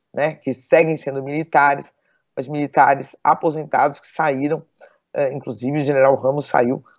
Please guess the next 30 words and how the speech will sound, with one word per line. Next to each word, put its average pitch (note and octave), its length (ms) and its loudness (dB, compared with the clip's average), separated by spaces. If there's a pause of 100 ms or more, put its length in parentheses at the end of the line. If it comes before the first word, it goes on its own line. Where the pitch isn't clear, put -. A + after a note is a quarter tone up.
quando - 180 -6
já D3+ 100 4
tava C#3+ 220 2
no D#3 100 -4
governo, D3+ 540 2
se - 160 -12
não D#3+ 80 -4
me E3 60 -6
engano, D#3 240 0
o - 20 -6
Braga F#3 240 2
Neto F3 260 0 (220)
também, C3+ 400 0
né? C#3 200 -4 (500)
Eh, D3+ 500 6
bem, E3 260 2
enfim, - 400 -10 (240)
eh, - 320 -4
mas D#3+ 220 0
não F#3 240 0
citará, D3 760 0 (580)
eh, C3+ 400 0
ninguém D#3 280 0
da E3 140 4
cúpula D#3+ 440 0
atual C3+ 280 0
do C#3 80 0
Exército, C#3+ 880 4
nenhum C#3+ 260 -10
quadro, D3 720 0